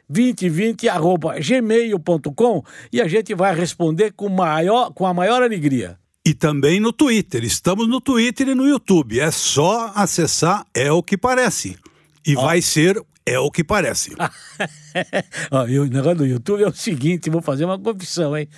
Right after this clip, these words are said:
Speaker 1: Não manjo nada, zero. Mas o Zé Francisco e o pessoal aqui do,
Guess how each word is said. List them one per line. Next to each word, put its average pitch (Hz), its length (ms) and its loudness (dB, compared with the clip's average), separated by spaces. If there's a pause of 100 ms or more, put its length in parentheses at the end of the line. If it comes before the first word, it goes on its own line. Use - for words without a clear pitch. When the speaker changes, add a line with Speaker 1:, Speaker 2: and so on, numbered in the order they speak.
(320)
Speaker 1:
Não 165 200 2
manjo 190 540 0
nada, 147 640 0
zero. 135 500 0 (340)
Mas 175 260 2
o 175 160 4
Zé 180 280 2
Francisco 180 880 0 (240)
e 165 80 2
o 165 80 2
pessoal 165 560 0
aqui 143 380 2
do, 127 560 0